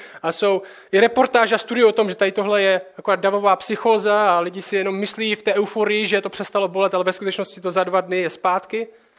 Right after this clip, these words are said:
Že tohle nevidíme, nebo to neznamená, že nevidíme lidi, kteří zneužívají proroctví. Každý rok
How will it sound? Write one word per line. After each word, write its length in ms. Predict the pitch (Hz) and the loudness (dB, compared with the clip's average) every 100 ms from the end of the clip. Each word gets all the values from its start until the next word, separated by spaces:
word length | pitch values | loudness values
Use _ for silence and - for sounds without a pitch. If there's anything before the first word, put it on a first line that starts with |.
| _ _ _ _ - - _ _ _ _ _ _ _ - | _ _ _ _ -20 -20 _ _ _ _ _ _ _ -14
Že 100 | 165 | 0
tohle 200 | 214 226 | 2 4
nevidíme, 480 | 240 233 214 151 | 2 0 -2 -4
nebo 180 | 143 175 | -4 -4
to 80 | 214 | -2
neznamená, 440 | 214 233 226 220 | 0 0 0 0
že 120 | 190 208 | 0 -2
nevidíme 400 | 208 208 220 214 | -4 -2 -2 0
lidi, 160 | 208 | -2
kteří 200 | 233 214 | -2 -2
zneužívají 480 | 202 247 233 254 240 | 4 4 4 4 4
proroctví. 540 | 240 254 254 202 147 - - _ _ _ | 6 4 4 0 -6 -6 -20 _ _ _
Každý 460 | - 240 240 294 262 | 4 4 4 4 6
rok 440 | 262 208 214 - | 6 4 2 -10